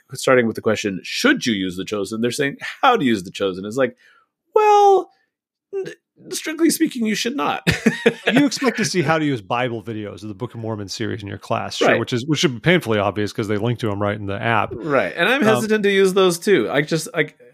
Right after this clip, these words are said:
Speaker 1: some of the, uh, we were talking about this, this before the show. That just, like, it's kinda weird that, like, Jesus keeps changing throughout the different
Speaker 2: This, okay,
Speaker 1: videos.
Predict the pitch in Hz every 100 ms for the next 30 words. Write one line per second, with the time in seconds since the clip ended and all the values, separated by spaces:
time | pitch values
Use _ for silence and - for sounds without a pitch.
0 | - - 180 190 170 147 131 147 - -
1 | 156 143 139 131 120 117 - - 120 113
2 | 104 - 104 98 92 - 98 92 92 95
3 | 104 107 98 92 - 143 101 92 98 95
4 | 82 82 82 - 90 101 95 - - 98
5 | - - 95 101 104 - - - 101 98
6 | 92 101 98 - - 107 107 113 107